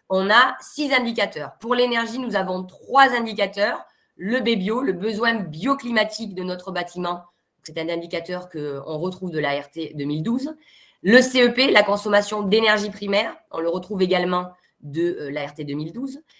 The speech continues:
Le C E P N R, qui est une nouveauté, c'est la consommation d'énergie de la part non renouvelable. Voilà pour les indicateurs liés à l'objectif énergie.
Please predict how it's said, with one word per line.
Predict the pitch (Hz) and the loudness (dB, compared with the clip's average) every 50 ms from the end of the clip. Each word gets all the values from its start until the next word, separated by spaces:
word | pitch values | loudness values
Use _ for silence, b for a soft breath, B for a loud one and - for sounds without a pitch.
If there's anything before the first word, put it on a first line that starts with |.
| b b | b b
Le | - 190 214 | -2 0 0
C | 214 220 - 294 294 269 | 0 0 0 0 0 0
E | |
P | - 254 254 | 0 2 2
N | 240 226 220 220 226 | 2 2 2 -2 -2
R, | 214 - | -4 -6
qui | - 202 | -8 -10
est | 190 - | -8 -6
une | 190 190 | -4 -4
nouveauté, | 202 208 196 208 202 190 196 202 330 302 b b b b b | -2 -2 0 0 -2 0 -2 -4 -6 -6 b b b b b
c'est | - 190 185 | -6 -2 -2
la | 190 185 | 0 0
consommation | 208 226 220 240 233 233 226 226 233 233 | 0 -4 -2 0 0 0 0 0 -2 -2
d'énergie | 220 208 202 202 202 208 202 202 262 | 0 0 2 2 2 2 0 -2 -4
de | 233 214 | 0 0
la | 196 190 | 0 2
part | 190 208 208 196 | 2 2 2 2
non | 190 196 226 262 285 269 | 0 0 2 2 2 2
renouvelable. | 226 240 233 220 208 185 170 170 160 165 185 196 - - - _ _ _ _ _ _ _ _ _ _ _ _ _ _ _ _ _ _ _ _ _ _ | 2 0 0 0 -2 -2 -2 0 0 0 0 -4 -8 -10 -14 _ _ _ _ _ _ _ _ _ _ _ _ _ _ _ _ _ _ _ _ _ _
Voilà | 156 160 202 226 220 233 233 | -4 2 4 6 8 8 6
pour | 226 196 190 | 6 2 0
les | 180 180 180 | -2 0 -2
indicateurs | 190 196 196 190 185 196 190 190 208 208 202 190 175 | -2 -4 -4 -2 -2 -2 -2 0 0 2 2 2 2
liés | 180 202 220 226 233 226 214 - - | 0 -2 0 0 0 0 0 -2 -4
à | 165 165 | -4 -2
l'objectif | 170 170 170 190 185 185 - 190 180 - - - | -2 0 0 -2 -4 -4 -6 -10 -10 -10 -2 0
énergie. | 190 185 180 175 170 180 175 226 285 349 - | 0 2 2 0 -2 -4 -4 -6 -6 -6 -8